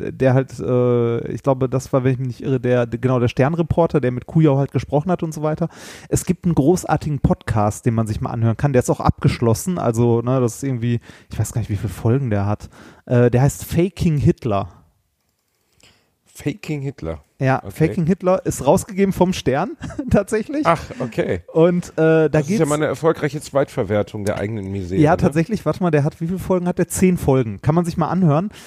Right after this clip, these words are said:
Speaker 1: Äh, da geht's um die gan-, also genau um diese Geschichte, wie das passieren konnte und so weiter. Und das Witzige ist, es sind Originalaufnahmen der Telefongespräche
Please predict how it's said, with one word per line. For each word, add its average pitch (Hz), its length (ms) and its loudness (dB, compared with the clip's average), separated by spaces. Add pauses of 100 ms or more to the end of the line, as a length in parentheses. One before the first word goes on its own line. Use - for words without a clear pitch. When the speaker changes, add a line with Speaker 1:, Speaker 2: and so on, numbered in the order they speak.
(240)
Speaker 1:
Äh, 147 240 4
da 147 120 2
geht's 175 220 -2
um 180 140 0
die 151 160 -4 (160)
gan-, 180 260 2
also 147 300 0
genau 160 320 2
um 170 160 0
diese 165 200 0
Geschichte, 151 440 -2
wie 127 100 0
das 165 180 2
passieren 165 500 2
konnte 127 260 0
und 127 60 -4
so 117 80 -2
weiter. 139 180 2
Und 160 60 -2
das 143 180 -2
Witzige 156 380 -2
ist, - 220 -4 (320)
es 143 200 2
sind 170 240 2
Originalaufnahmen 139 1160 2
der 135 140 2
Telefongespräche 131 1300 0